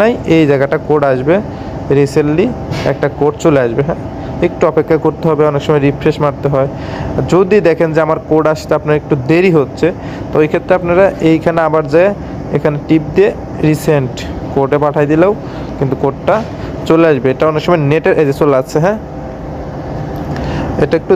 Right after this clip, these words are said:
দেরি হয়। এই যে আমি কোডটা দেওয়ার পরে নেক্সট দিয়ে দেবো, ওখানে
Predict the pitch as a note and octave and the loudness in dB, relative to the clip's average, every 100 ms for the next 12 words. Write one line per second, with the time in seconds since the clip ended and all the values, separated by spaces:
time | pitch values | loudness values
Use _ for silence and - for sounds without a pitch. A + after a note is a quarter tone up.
0 | D3+ D3+ C3+ B2+ - - - - - - | 4 4 4 0 -4 -8 -12 -10 -10 -10
1 | - - - - - - - - - - | -10 -10 -10 -10 -8 -8 -8 -6 -6 -6
2 | - - D#3+ C#3 B2+ C#3+ C#3+ E3 E3 F#3+ | -6 -2 0 2 0 0 0 0 0 0
3 | E3 F3+ G3 F3+ C#3+ C3+ - - B2+ B2 | 2 2 2 2 0 0 -2 -2 0 0
4 | A#2 - - - - - - - - - | -2 -6 -10 -12 -10 -10 -8 -8 -8 -4
5 | D3 D3+ F3+ | -2 0 0